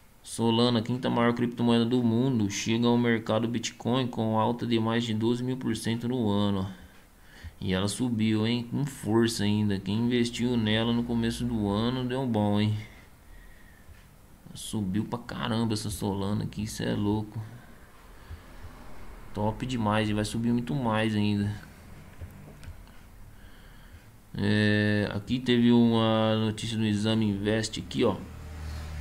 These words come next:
do Felipe Dantas aqui, ele é um especialista em criptomoedas e ele indicou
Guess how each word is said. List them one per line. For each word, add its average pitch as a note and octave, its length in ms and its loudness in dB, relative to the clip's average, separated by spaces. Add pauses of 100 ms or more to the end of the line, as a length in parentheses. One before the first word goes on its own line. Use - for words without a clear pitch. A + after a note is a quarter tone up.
(160)
do G#2 500 4 (2000)
Felipe A#2 400 4
Dantas G#2+ 460 4
aqui, A#2 300 2
ele A#2+ 220 4
é A2+ 220 6
um A2+ 40 2
especialista G#2+ 680 0
em G#2 40 -2
criptomoedas G#2+ 840 0
e A2+ 40 2
ele A#2 360 4
indicou G#2+ 1080 2